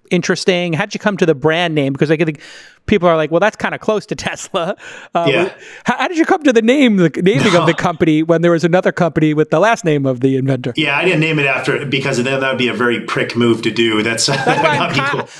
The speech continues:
Speaker 1: you said
Speaker 2: Yeah.
Speaker 1: it, not me. I'm kinda
Speaker 2: Yeah.
Speaker 1: asking for
Speaker 2: It's
Speaker 1: that
Speaker 2: okay.
Speaker 1: reason
Speaker 2: You're,
Speaker 1: 'cause it
Speaker 2: you're
Speaker 1: felt a
Speaker 2: welcome,
Speaker 1: little
Speaker 2: dude.
Speaker 1: bit trolly to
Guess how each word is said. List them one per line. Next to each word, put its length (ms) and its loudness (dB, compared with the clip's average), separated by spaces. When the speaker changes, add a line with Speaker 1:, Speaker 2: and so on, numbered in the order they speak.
Speaker 1:
you 160 0
said 220 0
Speaker 2:
Yeah. 60 -4
Speaker 1:
it, 80 -12
not 200 -2
me. 140 0
I'm 260 -2
kinda 320 -4
Speaker 2:
Yeah. 200 0
Speaker 1:
asking 260 -2
for 60 2
Speaker 2:
It's 100 2
Speaker 1:
that 60 2
Speaker 2:
okay. 160 2
Speaker 1:
reason 120 2
Speaker 2:
You're, 320 -2
Speaker 1:
'cause 160 -2
it 100 0
Speaker 2:
you're 120 4
Speaker 1:
felt 100 2
a 40 2
Speaker 2:
welcome, 180 2
Speaker 1:
little 180 4
Speaker 2:
dude. 80 4
Speaker 1:
bit 120 -2
trolly 520 0
to 240 -2